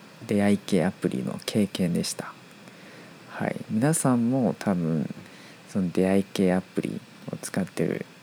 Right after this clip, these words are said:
経験もたくさんあると思うんで、はい。もしよかったら皆さんもちょっと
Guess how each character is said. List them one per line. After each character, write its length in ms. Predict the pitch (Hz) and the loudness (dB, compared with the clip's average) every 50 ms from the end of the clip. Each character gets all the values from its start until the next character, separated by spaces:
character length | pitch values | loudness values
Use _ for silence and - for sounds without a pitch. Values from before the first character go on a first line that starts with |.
| - - - - - - - - - | -20 -20 -20 -20 -20 -20 -20 -12 -10
経 160 | - - 107 95 | -4 -2 -2 -2
験 320 | - - - 95 90 90 | -2 0 0 2 2 2
も 240 | 87 87 90 92 - - - - - - - - - | 2 2 0 -2 -2 -6 -12 -20 -20 -20 -20 -16 -14
た 140 | - - 104 | -6 -6 -6
く 80 | - - | -4 -2
さ 140 | - 104 | 0 2
ん 60 | 98 98 | 4 4
あ 40 | |
る 180 | 95 95 92 - - | 4 4 2 0 0
と 160 | - - - - | 0 -2 -2 0
思 180 | - 95 95 92 | 0 0 0 2
う 40 | 90 | 2
ん 160 | 90 80 80 | 2 0 0
で、 260 | - 85 - - - - - - - - - - - - - - - | 0 -2 -2 -2 -4 -8 -14 -20 -20 -18 -18 -18 -20 -20 -20 -20 -14
は 200 | - - 87 78 | -6 -4 -4 -4
い。 120 | - - - - - 101 | -4 -6 -10 -8 -6 -6
も 60 | 98 | -4
し 100 | - - | -2 -4
よ 80 | 98 | -4
か 140 | 95 - 104 | -4 -2 -4
っ 40 | 92 - - | -4 -2 -2
た 120 | 107 113 | 0 2
ら 180 | 135 143 143 123 | 2 2 0 0
皆 200 | 117 104 95 98 | 0 0 -2 -2
さ 160 | 95 - - 92 | -2 -2 -4 -2
ん 140 | 85 85 | -2 2
も 240 | 92 101 104 82 - - | 2 4 4 2 2 -2
ち 100 | - - | -6 -8
ょ 20 | |
っ 20 | - | -4
と 220 | - - - - | 0 0 0 0